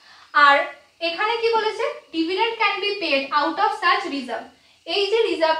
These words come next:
এই যে রিজার্ভটা আমি তৈরি করেছি, এই reserve থেকে আমি কিন্তু dividend দিতে পারবো। এটা কিন্তু general reserve থেকে বলা হচ্ছে না, General reserve করার পরেও আরও কিছুটা profit excess থাকে, সেটার থেকে আমরা dividend দিতে পারবো,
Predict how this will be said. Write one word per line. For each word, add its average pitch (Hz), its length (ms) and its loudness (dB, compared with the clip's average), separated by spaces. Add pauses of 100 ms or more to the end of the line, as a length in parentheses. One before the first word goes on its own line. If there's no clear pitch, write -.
এই 349 180 -4
যে 440 120 0
রিজার্ভটা 349 440 -2
আমি 370 180 -2
তৈরি 330 220 -6
করেছি, 311 380 -4
এই 370 360 -4
reserve 330 280 -2
থেকে 330 220 -6
আমি 285 220 0
কিন্তু 311 280 -4
dividend 294 460 -4
দিতে 320 140 -6
পারবো। 233 360 0 (340)
এটা 370 120 -8
কিন্তু 440 260 -4
general 359 400 -2
reserve 427 280 -6
থেকে 427 160 -4
বলা 339 300 2
হচ্ছে - 280 0
না, 302 100 -2
General 330 520 -2
reserve 403 320 -4
করার 311 380 0
পরেও 311 260 0
আরও 311 300 2
কিছুটা 392 340 -4
profit 320 440 -2
excess 359 340 -10
থাকে, 285 380 -4 (280)
সেটার 349 360 0
থেকে 440 200 -2
আমরা 339 380 2 (520)
dividend 330 480 -2
দিতে 349 240 -2
পারবো, 233 400 0